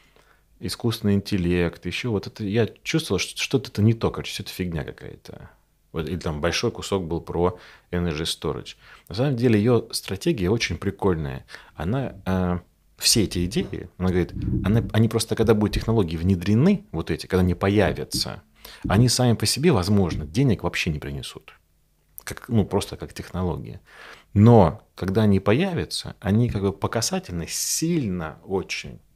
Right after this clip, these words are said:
повлияют на определённые сектора и конкретные бумаги. Сильно-сильно повлияют. Как они повлияют? За счёт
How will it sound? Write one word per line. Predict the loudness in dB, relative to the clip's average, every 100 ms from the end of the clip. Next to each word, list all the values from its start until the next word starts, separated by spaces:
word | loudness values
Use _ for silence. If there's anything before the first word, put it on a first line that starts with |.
| _ _ _ _
повлияют | -6 -4 -2 -2 0 -2 -4 -6
на | -4 -2 -4
определённые | -6 -6 -4 -2 0 -2 -4
сектора | -8 -10 -10 -6 -4
и | -6 -10
конкретные | -10 -10 -8 -10 -10 -10 -10
бумаги. | -10 -12 -12 -16 -20
Сильно-сильно | -14 -8 -6 -4 -6 -10 -12 -14
повлияют. | -16 -14 -8 -6 -6 -10 -20 _ -20 -20 -20 -20 -20 _
Как | 0 2
они | 2
повлияют? | 0 -2 -2 0 -2 -4 _ _ _
За | -8
счёт | -2 -2